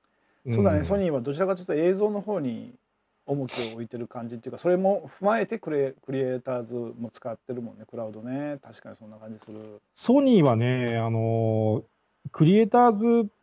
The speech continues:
Speaker 1: アップに関しては、あの、なんだろう、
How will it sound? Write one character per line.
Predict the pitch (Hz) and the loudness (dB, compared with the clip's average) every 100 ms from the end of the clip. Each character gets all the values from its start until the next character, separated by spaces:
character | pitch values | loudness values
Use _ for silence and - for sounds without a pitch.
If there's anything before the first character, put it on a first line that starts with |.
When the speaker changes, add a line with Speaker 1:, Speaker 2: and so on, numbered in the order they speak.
| - | 2
Speaker 1:
ア | 233 | 2
ッ | |
プ | 233 139 | 2 -2
に | 104 | 0
関 | 143 117 | 0 0
し | 104 | -2
て | 107 | -4
は、 | 101 120 107 92 78 - _ _ _ - | 2 4 4 2 -4 -14 _ _ _ -6
あ | 120 | -2
の、 | 110 107 104 101 98 98 95 95 95 101 101 160 | 0 0 -2 -2 -4 -2 -2 -2 -4 -8 -10 0
な | 127 | 2
ん | 139 | 4
だ | |
ろ | 123 | 2
う、 | 87 | 0